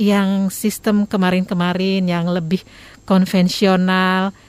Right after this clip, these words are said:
itu lama-lama mulai ditinggalkan ya. Terus bagaimana sih yang konvensional itu dan yang kekinian itu? Nanti kita minta komentar dari para Bapak Ibu guru yang menjadi narasumber ya. Saya mau nyapa dulu.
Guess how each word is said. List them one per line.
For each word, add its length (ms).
itu 240
lama-lama 720
mulai 240
ditinggalkan 960
ya. 160
Terus 240
bagaimana 400
sih 160
yang 320
konvensional 800
itu 400
dan 480
yang 240
kekinian 480
itu? 480
Nanti 160
kita 240
minta 160
komentar 480
dari 240
para 640
Bapak 640
Ibu 240
guru 320
yang 80
menjadi 320
narasumber 560
ya. 160
Saya 160
mau 160
nyapa 320
dulu. 320